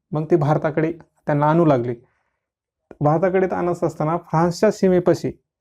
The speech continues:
जेव्हा त्यांचं जहाज आलं त्यावेळी सावरकरांनी त्या, अ, जहा-, अ, समुद्रामध्ये उडी घेतली आणि फ्रान्समध्ये गेले ते,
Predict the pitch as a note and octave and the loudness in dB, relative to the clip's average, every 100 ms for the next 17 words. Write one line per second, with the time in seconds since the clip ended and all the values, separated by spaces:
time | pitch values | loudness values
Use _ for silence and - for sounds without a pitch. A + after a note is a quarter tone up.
0 | _ _ _ - D3 E3+ F3 E3+ F3 F3 | _ _ _ -2 0 2 0 -4 -2 -2
1 | F3+ C#3+ C#3+ D#3+ D#3 C#3+ D3+ D#3+ D#3+ D#3+ | -2 -2 2 2 2 0 0 0 0 -2
2 | E3+ D#3 D3+ D3 D3 D3 F#3 _ _ _ | 0 0 0 -2 -2 -2 -6 _ _ _
3 | _ _ _ - D3+ D3+ D#3 D#3 - _ | _ _ _ 0 2 2 -4 -14 -20 _
4 | _ - E3+ D3 C#3+ D#3 D3+ D3+ C#3+ C#3+ | _ -8 -2 0 0 -2 -2 -2 -4 0
5 | D#3 D#3 D3 C#3+ E3+ F3 E3+ D3 D3+ E3+ | 0 2 0 0 4 4 4 0 -4 -4
6 | D3+ D3+ F3+ - D3+ - D3 D3 D#3+ E3 | -4 -6 -8 -2 -2 -2 -2 0 2 2
7 | B2+ | 0